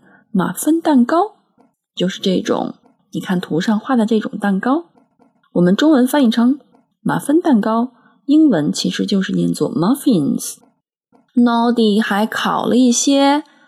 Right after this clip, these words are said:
马芬蛋糕给他的Tessie Bear。问题来了，How many muffins are there？你会数吗？How many muffins are there?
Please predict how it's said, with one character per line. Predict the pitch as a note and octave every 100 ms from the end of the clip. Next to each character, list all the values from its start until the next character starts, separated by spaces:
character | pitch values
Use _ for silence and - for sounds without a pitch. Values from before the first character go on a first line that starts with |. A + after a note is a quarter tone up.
| _ _ _
马 | A3+ F#3+
芬 | F#3+ D#4 F#4
蛋 | F4+ D#4
糕 | F4 F#4+ G#4+ G#4+ _ _ _ _
给 | F#3 -
他 | G#3 G#3
的 | G#3 G#3 -
Tessie | - A#4+ - F4
Bear。 | A#3 G2 D#3+ - A3+ - _ _ _ _ _ _ _ _
问 | F#3 F3
题 | E3+ E3+
来 | D#3+ F3+
了， | C4 C5 _ _ _ _ _ _ _
How | - A#3+ D4 G4
many | G4+ G4 G4
muffins | B3+ D4 F4+ D#4+ C#4+ C4+ -
are | A3
there？ | G#3 G#3 A3+ E4 A#4 - _ _ _ _ _ _ _ _ _
你 | F#3
会 | B3 A#3+
数 | A#3+
吗？ | F#3 G#3+ F#4+ - _ _ _
How | - - F#3
many | F#3 G3 G#3
muffins | G#3+ E4 G#4 F4 D#4 D4
are | A#3
there? | A3 A3+ D#4+